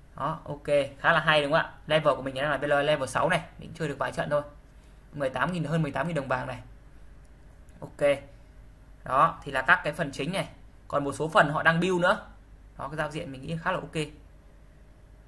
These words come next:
Đó. Ví dụ phần này chẳng hạn. Mình vào phần này đi. Thì phần này nó là coming soon, tức là họ đang build, chưa ra mắt. Ok, thì mình sẽ quay lại bắt đầu vào game nhá.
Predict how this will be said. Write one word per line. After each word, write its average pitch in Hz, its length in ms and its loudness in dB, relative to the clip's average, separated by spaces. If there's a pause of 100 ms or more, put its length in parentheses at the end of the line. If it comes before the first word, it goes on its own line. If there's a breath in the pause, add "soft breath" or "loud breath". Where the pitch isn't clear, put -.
(460)
Đó. 135 160 -16 (3000)
Ví 165 80 -8
dụ - 60 -10
phần 139 140 -10
này 135 160 0
chẳng 127 100 -12
hạn. 131 140 -6 (720)
Mình 143 100 -8
vào 135 80 -4
phần 135 140 -8
này 131 140 -4
đi. 143 140 -6 (240)
Thì - 80 -16
phần 135 80 -4
này 131 120 -4
nó 143 60 -4
là 143 60 -6
coming 147 320 -8
soon, 151 180 -4
tức 147 60 -8
là 151 60 -8
họ 151 120 -4
đang 151 160 -2
build, 156 200 0 (460 loud breath)
chưa 156 160 -4
ra 147 120 2
mắt. 175 240 4 (1120 soft breath)
Ok, - 120 -8
thì 151 300 2
mình 139 120 -6
sẽ 170 100 -6
quay 165 200 4
lại 131 220 4
bắt 160 80 4
đầu 156 120 6
vào 139 140 4
game 156 160 2
nhá. 170 280 2